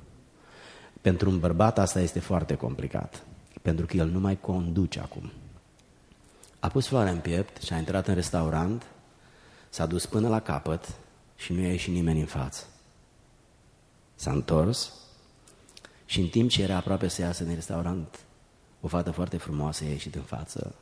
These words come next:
și i-a spus: "Eu sunt Miriam. Mă bucur să ne întâlnim, să ne vedem."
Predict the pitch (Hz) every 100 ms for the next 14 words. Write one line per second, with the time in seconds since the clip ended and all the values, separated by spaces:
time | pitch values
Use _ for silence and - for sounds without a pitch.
0 | - _ _ _ - 80 80 - 90 85
1 | - - - - - - - 87 85 85
2 | 76 67 57 50 - - - _ - -
3 | 85 85 87 - 80 78 73 71 78 87
4 | 85 98 - - 76 71 69 65 76 85